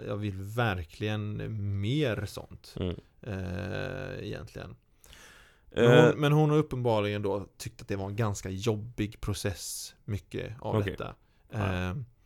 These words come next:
Speaker 1: men hon säger också att hon blev jätteglatt överraskad över hur mycket respekt hon fått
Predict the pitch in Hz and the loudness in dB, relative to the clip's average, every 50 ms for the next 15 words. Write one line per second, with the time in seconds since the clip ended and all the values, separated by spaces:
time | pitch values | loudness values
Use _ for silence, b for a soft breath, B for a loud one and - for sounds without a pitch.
0 | b b b b b b - 110 110 135 180 214 196 175 175 - - 170 165 156 | b b b b b b -2 2 4 4 6 6 4 2 2 4 4 4 4 4
1 | 160 160 - - - - - 135 139 151 165 - 127 - - 143 135 135 131 123 | 4 2 0 -4 -8 -4 -2 0 0 0 0 -2 -4 -4 -2 -2 0 2 2 2
2 | 117 120 123 143 170 160 - - _ _ - 117 117 113 113 110 113 113 113 120 | 2 0 0 0 0 -2 -2 -6 _ _ -4 0 0 2 2 0 -2 -2 0 0
3 | 135 175 180 - _ - - - - 147 143 131 117 113 110 104 101 - - - | 0 0 -2 -6 _ -20 -16 -8 -4 -2 0 0 2 0 0 0 -2 -4 -6 -4
4 | 123 131 131 - 123 117 110 104 113 113 110 117 127 156 156 - _ _ - 110 | -4 -4 -4 -2 -2 -2 0 0 0 0 2 2 2 0 0 -2 _ _ -4 -2
5 | 107 107 117 117 - - - - 165 165 - - - - 156 156 - - 110 104 | 0 0 0 -2 -4 -4 -4 -4 -6 -6 -8 -16 -10 -6 -6 -4 -2 -2 -4 -4
6 | - - - - | -4 -10 -18 -20